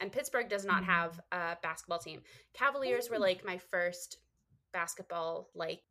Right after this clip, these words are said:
Speaker 1: not gonna say love, like. And then I went to a Knicks game when I lived in New York, and that was super fun, but the colors really just, like, threw me off.
Speaker 2: <laughs>
Speaker 1: And I don't know if I've said on the podcast before,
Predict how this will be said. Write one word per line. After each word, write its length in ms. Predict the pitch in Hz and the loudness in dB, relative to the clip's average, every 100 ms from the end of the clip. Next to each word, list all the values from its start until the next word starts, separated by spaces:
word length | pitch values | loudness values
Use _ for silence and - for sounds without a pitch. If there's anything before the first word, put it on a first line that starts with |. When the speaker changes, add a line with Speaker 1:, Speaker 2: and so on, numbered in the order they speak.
| - | -12
Speaker 1:
not 120 | - | -10
gonna 100 | 170 | -10
say 160 | - 156 | -8 -8
love, 280 | - 185 - - | -8 -10 -12 -12
like. 320 | - - - _ - - _ _ 202 | -8 -8 -12 _ -20 -20 _ _ -4
And 120 | 196 | -2
then 120 | 175 | -2
I 100 | 175 | -2
went 340 | 175 214 247 - | -2 -4 -4 -6
to 120 | 285 | -6
a 60 | |
Knicks 260 | 240 185 - | -4 -4 -6
game 260 | 190 165 170 | -6 -6 -6
when 100 | 165 | -6
I 100 | 165 | -6
lived 160 | 160 175 | -6 -6
in 80 | |
New 100 | 160 | -8
York, 280 | 151 107 - - | -6 -6 -8 -8
and 100 | 175 | -8
that 80 | 156 | -6
was 120 | 185 | -8
super 220 | 175 165 | -8 -10
fun, 280 | - 165 196 | -6 -4 -4
but 140 | 190 | -6
the 60 | - | -6
colors 460 | - 170 180 185 | -4 0 0 -2
really 240 | 180 165 165 | -4 -2 -2
just, 200 | 175 - | -4 -6
like, 140 | 170 | -6
threw 240 | - - 165 | -8 -8 -6
me 140 | 160 | -6
off. 320 | 139 175 240 - _ _ - | -6 -6 -6 -16 _ _ -8
Speaker 2:
<laughs> 760 | 247 - 226 - 233 - 233 - - _ _ - - - | -6 -4 -6 -6 -8 -6 -10 -8 -16 _ _ -20 -8 -2
Speaker 1:
And 220 | - - _ _ _ _ _ - | -2 -4 _ _ _ _ _ -4
I 120 | 202 | 0
don't 100 | 226 | 0
know 100 | 262 | -2
if 120 | 247 220 | -2 -2
I've 100 | 190 | -2
said 160 | 208 | -2
on 100 | 208 | -4
the 60 | 175 | -4
podcast 460 | 220 233 180 175 | -6 -6 -10 -10
before, 400 | 190 - 175 170 | -10 -6 -6 -6